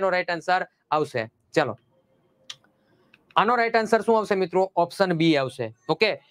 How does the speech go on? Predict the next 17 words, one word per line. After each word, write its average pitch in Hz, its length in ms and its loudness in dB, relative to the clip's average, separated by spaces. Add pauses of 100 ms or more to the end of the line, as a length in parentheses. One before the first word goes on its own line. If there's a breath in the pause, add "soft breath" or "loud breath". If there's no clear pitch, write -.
(120 soft breath)
વિદ્યાર્થી 226 340 2
મિત્રો, 233 240 2 (140)
અહીંયા 233 340 0
સુધી 202 180 0
આપણે 185 240 0
રાખીએ 160 340 -4
છીએ. 117 240 -10 (360 soft breath)
આજનો 190 320 2
લેક્ચર 214 320 0
છે 208 100 0
મિત્રો, 202 240 -2
અહીંયા 190 320 0
સુધી 170 200 0
આપણે 156 240 0 (440 soft breath)
રાખીએ 151 340 -2
છીએ. 120 220 -8 (320)
ઓકે, 180 220 2